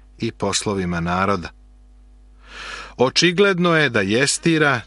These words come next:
nije slučajno pobedila na izboru za lepoticu i da nije slučajno postala carica. Ona je tu iz sasvim određenog razloga,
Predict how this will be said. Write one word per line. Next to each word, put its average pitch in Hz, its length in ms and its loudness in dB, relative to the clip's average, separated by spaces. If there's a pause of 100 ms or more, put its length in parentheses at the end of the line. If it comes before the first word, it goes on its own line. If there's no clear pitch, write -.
nije 151 320 0
slučajno 139 640 0
pobedila 113 720 0
na 104 140 0
izboru 110 500 0
za 90 120 -4
lepoticu 120 800 -2 (680)
i 110 100 -2
da 101 120 0
nije 143 300 0
slučajno 127 800 -2 (400)
postala 90 480 -4
carica. - 560 -4 (1400)
Ona 135 240 2
je 135 120 0
tu 147 340 0
iz 101 220 -2
sasvim 139 640 0
određenog 117 640 -2
razloga, 110 560 0